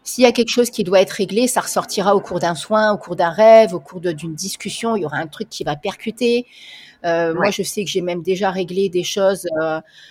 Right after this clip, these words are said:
Speaker 1: euh, qui sont très, très loin, parce qu'apparemment, dans des vies antérieures, j'ai été sorcière pour les rois de France. Après, j'ai été indienne dans un pays où j'étais une vraie rebelle. Mais, euh, ça s'est réglé. Enfin,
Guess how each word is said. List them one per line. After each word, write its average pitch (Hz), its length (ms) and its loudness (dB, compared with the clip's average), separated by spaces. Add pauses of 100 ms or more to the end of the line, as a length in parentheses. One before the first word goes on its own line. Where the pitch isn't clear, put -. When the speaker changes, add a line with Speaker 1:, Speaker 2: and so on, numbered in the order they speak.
(160)
Speaker 1:
euh, 165 240 -6
qui - 200 -12
sont 170 180 -10
très, - 320 -2
très - 200 -2
loin, 220 360 2
parce 180 200 -4
qu'apparemment, 185 520 -4
dans 170 120 -8
des 175 120 -4
vies 175 160 -6
antérieures, 180 600 0
j'ai 160 180 -6
été 165 300 -6
sorcière 180 600 -2 (160)
pour 156 160 -14
les 156 80 -6
rois 165 200 -4
de 180 60 -18
France. 226 420 0
Après, 196 320 -2
j'ai 170 160 -6
été 170 260 -4 (340)
indienne 185 380 2
dans 175 240 -2
un 170 80 0
pays 190 340 -2
où 160 40 -6
j'étais 151 240 -8
une 151 100 -8
vraie 165 180 -8
rebelle. 226 500 4 (440)
Mais, 180 260 0
euh, 170 180 6
ça 196 160 -2
s'est - 160 -6
réglé. 185 300 -4
Enfin, 185 160 0